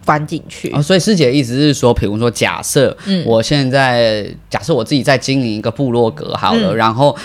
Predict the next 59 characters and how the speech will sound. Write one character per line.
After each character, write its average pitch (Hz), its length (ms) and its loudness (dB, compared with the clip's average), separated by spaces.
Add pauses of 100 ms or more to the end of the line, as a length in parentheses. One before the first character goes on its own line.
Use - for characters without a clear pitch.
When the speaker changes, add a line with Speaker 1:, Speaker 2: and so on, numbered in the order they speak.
(160)
Speaker 2:
我 110 120 0
很 117 160 0
不 196 120 4
喜 107 200 0
欢 117 120 0
这 127 120 -2
些 123 120 2
酸 117 240 2
民。 101 280 -4
Speaker 1:
是。 175 300 2
Speaker 2:
对， 131 220 4
所 123 80 4
以 151 60 6
我 151 80 2
就 135 100 2
设 139 240 2
定 139 200 2
说， 135 260 4
只 - 140 -2
要 143 120 4
骂 190 300 2
我 123 220 -4
的 117 120 0
酸 175 240 2
民， 156 240 2
我 107 160 2
都 135 120 4
要 147 80 4
把 95 120 -2
他 127 60 0
关 139 240 0
进 139 220 -2
去。 123 240 -4
Speaker 1:
嗯。 - 40 -8
是。 - 140 -4
Speaker 2:
可 202 80 4
是 196 80 2
因 233 60 4
为 233 60 2
他 202 100 4
是 190 80 -4
进 185 180 -2
行 120 180 -6
式 151 140 -4
的 120 100 2
事， 107 140 -6
Speaker 1:
对。 180 160 2 (160)
Speaker 2:
所 196 160 2
以 - 20 4
在 214 80 4
我 139 120 2
设 202 160 0
定 185 100 2
的 151 80 4
这 147 140 2
一 131 120 -2
个 135 140 0
月 151 180 2
中， 135 280 2